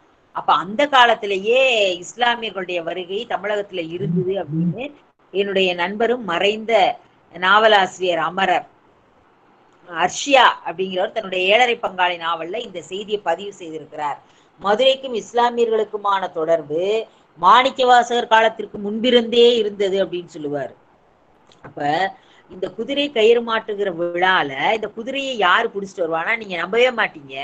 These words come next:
ஒரு இஸ்லாமியர் சாமி புறப்பாடாய் வரும்போது ஒரு வெள்ளை குதிரையும், அந்த வெள்ளை குதிரையை பிடித்து கொண்டு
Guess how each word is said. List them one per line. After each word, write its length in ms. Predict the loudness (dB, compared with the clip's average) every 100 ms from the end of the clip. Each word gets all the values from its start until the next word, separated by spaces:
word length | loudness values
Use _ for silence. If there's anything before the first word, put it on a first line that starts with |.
| -6 -8 _ _ _ _ 0
ஒரு 180 | 4 4 2
இஸ்லாமியர் 840 | -6 0 4 6 4 0 -2 -4
சாமி 420 | -2 2 4 2
புறப்பாடாய் 680 | -2 -2 -2 2 4 4 2
வரும்போது 500 | 0 -4 -4 -6 -4
ஒரு 160 | -4 0
வெள்ளை 380 | 0 2 0 0
குதிரையும், 400 | -4 -4 -6 -8
அந்த 180 | -6
வெள்ளை 340 | -4 -2 -2 -2
குதிரையை 420 | -6 -6 -2 -2
பிடித்து 420 | -2 -10 -10 -12
கொண்டு 280 | -10 0